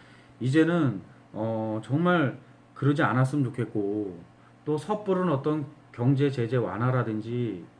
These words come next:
어, 이런 부분을 좀 신중하게 심도 있게 이렇게 생각을 해서 결정을 해주셨으면 하는 바람에서 이런 영상을 찍게 됐고,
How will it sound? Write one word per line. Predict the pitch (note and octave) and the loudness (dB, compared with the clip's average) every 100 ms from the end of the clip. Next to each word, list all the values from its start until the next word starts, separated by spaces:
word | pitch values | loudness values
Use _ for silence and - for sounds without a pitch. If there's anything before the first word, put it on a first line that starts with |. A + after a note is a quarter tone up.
| - - - - - - | -20 -20 -20 -20 -20 -20
어, | G2 G2 - - - | -18 -18 -20 -12 0
이런 | C3 E3 E3 | 4 4 4
부분을 | C3 B2+ C#3 C#3+ E3+ G3 - - - - - | 2 2 4 4 2 -2 -10 -20 -20 -20 -8
좀 | C#3+ | -6
신중하게 | C#3 A3 A3 G3+ G3 F3 E3 D#3 | -4 -2 0 0 0 0 2 0
심도 | - G3+ F#3+ | -2 -2 0
있게 | F3 D#3+ | 0 0
이렇게 | C#3 C3+ | 0 0
생각을 | C3+ E3+ D#3+ D3+ | -2 -2 -2 -2
해서 | F3 E3+ E3 | -2 0 -2
결정을 | B2 A2 B2 C3 C3+ | -2 -4 0 0 0
해주셨으면 | F3 E3+ E3+ C3+ D3+ C#3+ | -2 -4 -6 -2 -2 -2
하는 | E3 D#3+ | -2 -2
바람에서 | A#2+ G#2 A#2+ A#2 C#3 D3 B2+ | -2 -2 -2 0 0 -2 -2
이런 | A2+ B2 G#2+ | 0 -2 -2
영상을 | G#2 A2 A#2 A#2 | -4 -6 -4 -6
찍게 | C#3+ C#3 | -6 -6
됐고, | B2+ G2+ - A2+ F2+ | -4 -6 -6 -6 -6